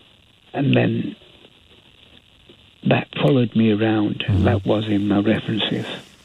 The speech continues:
Speaker 1: and I couldn't get another position.
Speaker 2: Were you ever able to, to move
Speaker 1: I
Speaker 2: past
Speaker 1: did.
Speaker 2: that to, to get, to get another job?
Speaker 1: Yeah, I ch-, ch-, had to, um,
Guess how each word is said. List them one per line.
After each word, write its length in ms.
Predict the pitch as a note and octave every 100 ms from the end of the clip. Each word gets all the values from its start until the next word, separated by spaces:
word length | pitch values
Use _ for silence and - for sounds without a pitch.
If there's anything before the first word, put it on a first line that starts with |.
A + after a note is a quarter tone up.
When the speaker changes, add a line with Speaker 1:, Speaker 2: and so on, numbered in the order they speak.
| - _ _ _ - - - - - - _ -
Speaker 1:
and 140 | A#2+
I 40 | G2+
couldn't 340 | - B2 A2
get 160 | A2+ - - _
another 340 | - A2+ G#2 G2+
position. 560 | G#2+ - A#2+ A2 A2 F#2+ - - - - _ _ - - - - - _ _ _ _ - - - - - _ _ -
Speaker 2:
Were 120 | - A#2+
you 180 | C3
ever 320 | C#3+ C#3+ B2 F2
able 340 | F2+ E2+ D#2+
to, 260 | D2+ D2+ C#2+ - _ _ _ _ _ - _ _ _ _ _ _ _ _ _ _ - _ _ -
to 100 | -
move 180 | A2 G2+ C3+
Speaker 1:
I 20 |
Speaker 2:
past 200 | G#2+ F2
Speaker 1:
did. 80 | C#3+
Speaker 2:
that 140 | D#2
to, 100 | -
to 100 | F2
get, 180 | G#2+ F#2+ -
to 80 | -
get 140 | G2+ F2
another 180 | E2
job? 220 | D2+ C#2+ - _ _ _ _ _ _ _ _
Speaker 1:
Yeah, 340 | - C3+ - B2+ -
I 200 | - B2+
ch-, 220 | A#2 - - - - _ - - _ - -
ch-, 260 | - A#2+
had 200 | - - -
to, 400 | B2+ B2+ G#2+ A1+
um, 260 | - -